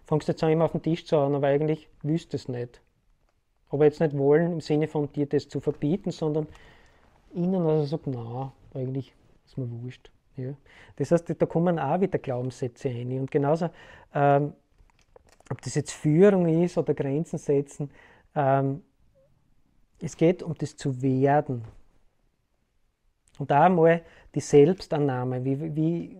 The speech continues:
finde ich meine Grenzen okay? Weil oft ist es, du darfst das nicht, das haben wir von früher alles mitgekriegt.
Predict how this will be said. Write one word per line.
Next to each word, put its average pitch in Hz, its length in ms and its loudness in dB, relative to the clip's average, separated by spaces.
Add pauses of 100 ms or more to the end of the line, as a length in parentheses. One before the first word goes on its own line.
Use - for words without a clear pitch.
(140)
finde 165 320 -2
ich 180 40 2
meine 156 200 0
Grenzen 156 520 -2
okay? 151 680 0
Weil 147 120 0
oft 180 200 0
ist 151 140 -4
es, 139 100 -8
du 143 80 -6
darfst - 380 -6
das 190 240 0
nicht, 156 160 -4
das 143 100 -6
haben 156 140 -2
wir 147 100 0
von 147 120 -4
früher 165 380 -2
alles 147 220 -4
mitgekriegt. 131 560 -10